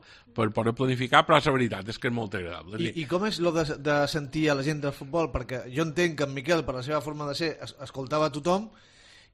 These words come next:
Speaker 2: i segur que tenia sempre espai per, per clar, si fas gestió, mm, també és dif-, difícil combinar-ho, no?, amb, amb atendre la gent,
Speaker 1: Sí,
Speaker 2: o no?
Speaker 1: però, mem, hem de ser, jo, jo he tingut la sort d'estar a l'Espanyola, a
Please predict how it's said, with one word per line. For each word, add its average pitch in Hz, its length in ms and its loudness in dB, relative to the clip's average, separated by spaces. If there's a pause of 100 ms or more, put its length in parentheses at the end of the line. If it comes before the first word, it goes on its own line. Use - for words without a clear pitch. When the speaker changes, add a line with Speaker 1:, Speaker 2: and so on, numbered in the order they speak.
Speaker 2:
i 160 160 -4
segur 143 380 0
que 151 120 -2
tenia 143 280 0
sempre 143 340 -2 (260)
espai 156 320 0
per, 135 260 0
per 123 120 -8
clar, 165 180 0 (680)
si 135 240 -8
fas 156 180 0
gestió, 185 560 0 (720)
mm, 135 600 -10
també 135 280 -4
és 147 80 -6
dif-, - 140 -16 (180)
difícil 160 360 0
combinar-ho, 151 540 -2
no?, 175 160 -4
amb, 160 220 -10
amb 131 180 -8
atendre 143 300 -4
la 135 80 -4
gent, 160 220 -6 (140)
Speaker 1:
Sí, - 200 0
Speaker 2:
o - 0 -
no? 131 60 0
Speaker 1:
però, 120 160 2 (100)
mem, 104 220 -2 (100)
hem 131 160 -2
de 143 100 0
ser, 139 240 0
jo, 139 220 6
jo 131 140 4
he 160 60 0
tingut 170 320 0
la 123 60 0
sort 135 300 6
d'estar 113 340 0 (300)
a - 400 -10
l'Espanyola, 123 720 0
a 113 80 0